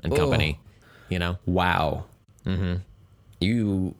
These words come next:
Speaker 2: you really made a game I think people would really wanna play. Like, we
Speaker 1: I
Speaker 2: joke
Speaker 1: think
Speaker 2: about
Speaker 1: so.
Speaker 2: that sometimes, but I think this is really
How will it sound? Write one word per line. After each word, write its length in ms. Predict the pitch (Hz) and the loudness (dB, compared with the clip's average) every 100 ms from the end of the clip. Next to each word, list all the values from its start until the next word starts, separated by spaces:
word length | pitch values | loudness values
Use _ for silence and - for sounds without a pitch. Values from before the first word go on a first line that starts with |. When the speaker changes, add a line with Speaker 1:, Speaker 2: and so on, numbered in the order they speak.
| _ _ - _ _ - | _ _ -20 _ _ -4
Speaker 2:
you 160 | 107 | 0
really 240 | 107 117 113 | 2 2 2
made 160 | 95 92 | 2 2
a 60 | |
game 240 | 82 92 90 | 2 2 2
I 60 | |
think 160 | 92 87 | 0 -2
people 220 | 80 78 | -2 -2
would 180 | 82 80 | -2 0
really 220 | 87 80 | -2 -2
wanna 160 | 78 - | -2 -4
play. 440 | - 82 78 87 95 - | -4 -2 -2 -6 -8 -2
Like, 200 | 101 98 | 0 2
we 100 | 107 | 2
Speaker 1:
I 40 | |
Speaker 2:
joke 100 | 90 | 2
Speaker 1:
think 80 | 90 | 2
Speaker 2:
about 120 | 87 | 2
Speaker 1:
so. 40 | 95 | 2
Speaker 2:
that 140 | 85 | 0
sometimes, 320 | 78 82 80 78 | 0 0 0 -2
but 140 | 76 | -2
I 40 | |
think 160 | 82 95 | -2 0
this 160 | 90 - | -2 -2
is 140 | 78 | -4
really 340 | 80 80 76 | -4 -4 -6